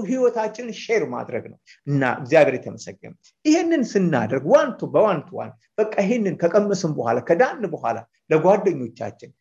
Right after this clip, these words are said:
ለወንድሞች፣ ለእህቶቻችን፣ ለወላጆቻችን በእውነት ዋን ቱ ዋን በቃ ለሰዎች፣ ላገኘናቸው ሰዎች ህይወታችንን እንነግራለን። እንደ አንድ-፣ አንዳንዴ በእውነት ነው የምላችሁ፣ ሰዎችም ራሳቸው እኮ ያዩታል የህይወታችንን።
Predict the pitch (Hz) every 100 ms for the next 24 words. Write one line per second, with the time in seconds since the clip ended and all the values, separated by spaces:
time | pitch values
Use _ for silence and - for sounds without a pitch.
0 | _ 147 175 214 202 214 139 - 147 214
1 | 233 220 - 120 - 127 170 233 262 247
2 | 233 - 113 - - _ _ _ - 214
3 | 254 - - - 185 294 269 - 175 120
4 | - - 156 127 107 - - 190 233 226
5 | 170 175 214 233 208 185 151 - 131 131
6 | 151 294 339 - _ - 240 226 190 180
7 | 180 143 123 110 - - - - - -
8 | 240 262 247 254 247 226 240 240 247 247
9 | 233 262 254 233 220 233 233 - 311 285
10 | 262 247 226 214 202 190 226 - 214 202
11 | 233 202 120 139 175 165 139 - 110